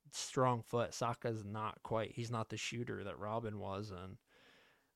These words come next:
like, they gotta figure something out because the involvement of the wingers is not where it needs to be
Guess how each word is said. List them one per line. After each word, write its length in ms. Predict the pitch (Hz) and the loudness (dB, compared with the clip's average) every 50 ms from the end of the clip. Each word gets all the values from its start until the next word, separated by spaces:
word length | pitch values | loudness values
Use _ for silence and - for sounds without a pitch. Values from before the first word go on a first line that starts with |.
| - - | -16 -14
like, 260 | - - - - - - | -14 -14 -12 -12 -10 -6
they 180 | 98 95 107 127 | -4 -2 0 2
gotta 160 | 143 151 143 | 2 2 2
figure 260 | - 160 143 123 110 | 2 2 2 2 2
something 360 | - - 131 120 - 98 104 | 2 2 2 0 0 0 0
out 220 | 110 113 110 101 - | 2 4 4 2 2
because 340 | 113 107 - 113 107 107 | -2 -4 -2 -2 -2 0
the 100 | 110 120 | 0 0
involvement 500 | 110 107 113 127 139 143 143 127 127 120 | -2 2 6 10 12 12 12 12 10 6
of 60 | 117 110 | 2 2
the 80 | 117 | 2
wingers 480 | 110 117 120 117 113 113 110 107 104 110 | 2 2 2 0 0 0 -2 -2 -4 -4
is 120 | 107 110 113 | -6 -4 0
not 340 | 117 123 127 123 110 - | 4 6 6 6 6 4
where 140 | - 110 104 | 2 -2 -2
it 80 | 107 104 | -2 -4
needs 280 | 104 104 104 104 - - | -4 -6 -6 -6 -8 -8
to 100 | - 101 | -8 -6
be 340 | 107 98 98 98 98 - | -4 -4 -4 -4 -4 -8